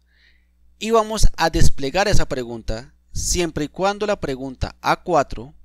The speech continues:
la cual corresponde al sí o no, haya sido seleccionado como sí. Establecemos la condición, buscamos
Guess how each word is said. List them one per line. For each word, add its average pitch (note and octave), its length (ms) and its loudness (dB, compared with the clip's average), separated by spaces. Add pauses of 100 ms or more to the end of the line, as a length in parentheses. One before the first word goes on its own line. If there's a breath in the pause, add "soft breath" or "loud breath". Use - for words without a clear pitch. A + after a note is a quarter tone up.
(160)
la A2 160 -14
cual A2+ 160 -10
corresponde B2 560 -10
al F#2 80 -14
sí - 360 -8 (140)
o F#3+ 120 -8
no, F#3+ 260 -8 (2000)
haya C#3+ 280 0
sido C#3+ 260 2
seleccionado G2+ 520 -14
como G2 240 -18
sí. - 220 -16 (800 loud breath)
Establecemos D3 600 0
la A#3 100 -2
condición, G#3+ 580 -6 (2000)
buscamos C3+ 1120 -6